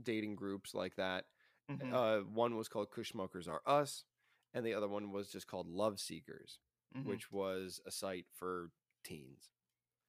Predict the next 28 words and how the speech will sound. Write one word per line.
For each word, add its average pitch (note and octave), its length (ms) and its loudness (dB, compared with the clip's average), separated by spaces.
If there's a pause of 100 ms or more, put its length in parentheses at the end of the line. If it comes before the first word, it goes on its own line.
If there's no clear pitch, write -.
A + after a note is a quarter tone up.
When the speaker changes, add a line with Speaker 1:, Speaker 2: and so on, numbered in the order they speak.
(200)
Speaker 2:
Keep F3 200 -10
talking, D#3+ 320 0
I'm D3 80 -4
plugging D3+ 280 -6
my C3+ 120 -6
phone C3 240 -6
in. - 680 -16 (260)
Speaker 1:
Okay. - 380 -6 (540)
Um, A#2+ 380 -2 (800)
so D#3+ 340 2 (500)
even A3+ 380 4
though, F3 260 8
like, B2+ 320 2 (240)
he C#3+ 100 -2
was C3 140 -2
a A#2+ 60 -6
part C3 240 2
of A#2 80 -4
these A#2 200 -2
other A2 220 2
groups, G#2+ 560 -2 (320)
he - 160 -6
was D3 80 0
a C#3+ 80 0
part F3+ 260 2
of D#3+ 120 -4
ones C3 400 -2 (180)
for - 140 -8